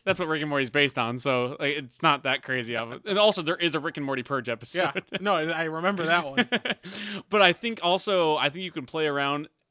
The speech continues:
Speaker 1: with it a little bit more if we're taking it a little bit more seriously for a second, is Doc dies, and Biff now kinda has to be the mentor, kind of, because even though he's a shitty person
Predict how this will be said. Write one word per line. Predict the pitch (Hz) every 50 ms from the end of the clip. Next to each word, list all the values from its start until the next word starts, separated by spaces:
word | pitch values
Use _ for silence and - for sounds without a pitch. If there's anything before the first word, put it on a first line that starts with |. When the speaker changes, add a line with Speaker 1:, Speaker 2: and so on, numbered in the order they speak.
| _ - -
Speaker 1:
with | 139 131 143 143 -
it | 147 139 - -
a | 135 127
little | 123 139 143
bit | 127 131 131 120
more | 123 123 123 123 123 123
if | 117
we're | 127 123
taking | 147 143 135
it | 131 117
a |
little | 123 165 180
bit | 165 190 175
more | 160 151 151
seriously | 139 - 156 143 143 123 143 135
for | 123 135 135
a | 123
second, | 117 135 127 113 117 131 - _ _ - - - - _ -
is | 147 147 143 143 139 139 135 123 -
Doc | - - 151 131 147 - -
dies, | 139 123 127 143 160 175 175 - - _ _ _ _ _ -
and | 151 147 143 135 131 120 104 -
Biff | - 156 151 156 - - -
now | 139 131 135 131 131 131
kinda | - - - 135 139 139 147
has | 139 151 151 -
to | - 135
be | 127
the | 123 117
mentor, | 107 110 127 156 - - 226 233
kind | 233 - 247 247 240
of, | 262 269 220
because | 196 151 175 -
even | 202 233 233 233
though | 214 190 175
he's | 165 147
a | 135
shitty | - - - 226 247 233
person | - 240 202 165 - - 131 127 135